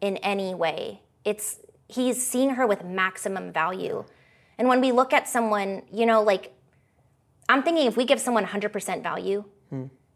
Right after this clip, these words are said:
Speaker 1: you know, and you see them based on, you see them and you see what they're wearing or what car they're driving or how they're talking. And it's like, boom, it's, like, decreasing.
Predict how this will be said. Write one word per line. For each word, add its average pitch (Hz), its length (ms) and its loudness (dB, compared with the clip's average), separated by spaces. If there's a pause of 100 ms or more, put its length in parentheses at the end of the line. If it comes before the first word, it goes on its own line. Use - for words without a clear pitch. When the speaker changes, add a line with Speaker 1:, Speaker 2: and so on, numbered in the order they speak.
Speaker 1:
you 226 140 4
know, 214 160 6
and 214 260 2
you 208 140 -2
see 226 240 -2
them 208 280 2
based 190 360 -2
on, 185 540 -6 (360)
you 220 100 -2
see 214 160 -2
them 196 140 0
and 185 140 -6
you 185 80 -8
see 185 120 -12
what 180 120 -10
they're 185 80 -6
wearing 165 460 -8
or 175 400 -8 (800)
what 208 300 4
car 180 180 -4
they're 175 120 -4
driving 170 440 -6
or 156 280 -8 (380)
how 233 160 -2
they're 208 100 0
talking. 175 400 -10
And 202 80 -4
it's 208 160 0
like, 196 240 2
boom, 202 260 4
it's, - 140 -14
like, 190 160 -2
decreasing. 240 600 -4